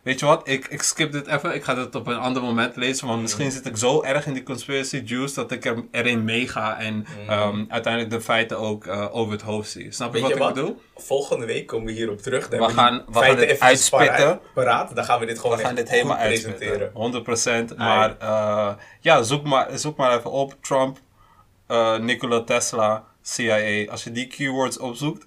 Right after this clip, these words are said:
Speaker 1: dan ga je
Speaker 2: <laughs>
Speaker 1: genoeg, ga je genoeg dingen krijgen die je kan, eh, eh, eh, doorlezen.
Speaker 2: Mhm.
Speaker 1: En ja, we gaan het, eh,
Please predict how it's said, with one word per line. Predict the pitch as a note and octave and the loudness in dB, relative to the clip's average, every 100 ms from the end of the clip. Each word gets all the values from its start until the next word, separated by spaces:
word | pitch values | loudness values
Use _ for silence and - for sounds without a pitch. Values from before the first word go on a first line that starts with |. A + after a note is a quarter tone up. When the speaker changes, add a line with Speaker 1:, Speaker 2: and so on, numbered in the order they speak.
| - | -8
Speaker 1:
dan | - - | -2 0
ga | C#3 | 4
je | A#2+ - | 4 4
Speaker 2:
<laughs> | |
Speaker 1:
genoeg, | D3+ D3+ E3+ - - - - - | 2 4 4 2 -6 -10 -10 -4
ga | - | 2
je | D#3 | 2
genoeg | D#3 F3 F3 E3+ D3 | 4 2 4 2 2
dingen | C#3+ D3 C#3 C#3 | 4 6 4 4
krijgen | C3+ C3 B2+ A#2+ | 4 4 2 -4
die | B2 | -2
je | A#2 | -2
kan, | B2 A#2 | -2 -2
eh, | G#2+ G#2+ | -2 -2
eh, | G#2 G#2 - | 0 -2 0
eh, | G#2+ G#2 G2+ | 0 0 0
doorlezen. | A2 B2+ C3 B2+ A#2+ B2+ C#3+ - - | 2 2 4 2 0 0 -2 -4 -12
Speaker 2:
Mhm. | A2 | -2
Speaker 1:
En | A2+ A2+ A2 - | 2 2 -2 -2
ja, | D3 C#3 | 2 2
we | |
gaan | C#3 D3+ | 2 -2
het, | C#3+ | -2
eh, | B2+ | -4